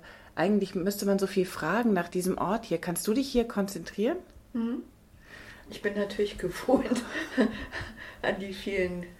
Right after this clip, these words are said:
Speaker 2: hübschen kleinen Sachen, die so zusammengetragen sind. Und deswegen, äh, lenken Sie mich nicht ab.
Speaker 1: Ist das hier dein, es sieht so aus, aber ist das dein Zuhause?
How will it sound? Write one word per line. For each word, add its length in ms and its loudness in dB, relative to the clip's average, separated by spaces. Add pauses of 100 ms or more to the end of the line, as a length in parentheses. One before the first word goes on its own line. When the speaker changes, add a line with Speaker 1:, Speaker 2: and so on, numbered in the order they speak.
(400)
Speaker 2:
hübschen 340 0
kleinen 380 6
Sachen, 320 4
die 80 -4
so 180 -4
zusammengetragen 1040 -2
sind. 300 -10
Und 200 -8
deswegen, 520 -10 (720)
äh, 1200 -12
lenken 400 2
Sie 80 -8
mich 220 -4
nicht 220 -10
ab. 220 -10 (600)
Speaker 1:
Ist 380 2
das 300 6
hier 320 2
dein, 360 2 (100)
es 160 2
sieht 200 -4
so 120 -2
aus, 340 0
aber 280 -4
ist 220 0
das 180 4
dein 220 4
Zuhause? 640 0